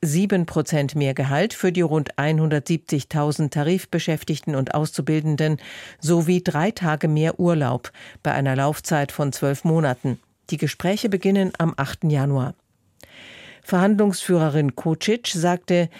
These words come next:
die Einkommen der Mehrheit der Postbeschäftigten lägen unter dem mittleren Einkommen in Deutschland. Durch steigende Paketmengen und Gewichte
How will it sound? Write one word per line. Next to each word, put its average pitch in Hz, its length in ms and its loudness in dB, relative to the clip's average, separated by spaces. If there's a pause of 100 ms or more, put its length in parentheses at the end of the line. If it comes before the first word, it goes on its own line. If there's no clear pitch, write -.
(280)
die 185 100 0
Einkommen 190 640 0
der 156 140 2
Mehrheit 156 560 0
der 131 80 0
Postbeschäftigten 156 880 -2
lägen 165 320 2
unter 220 400 2
dem 143 160 0
mittleren 151 420 0
Einkommen 147 520 -2
in 139 100 0
Deutschland. 127 680 -4 (340)
Durch 143 160 0
steigende 143 400 -2
Paketmengen 170 680 0
und 151 140 -2
Gewichte 175 460 0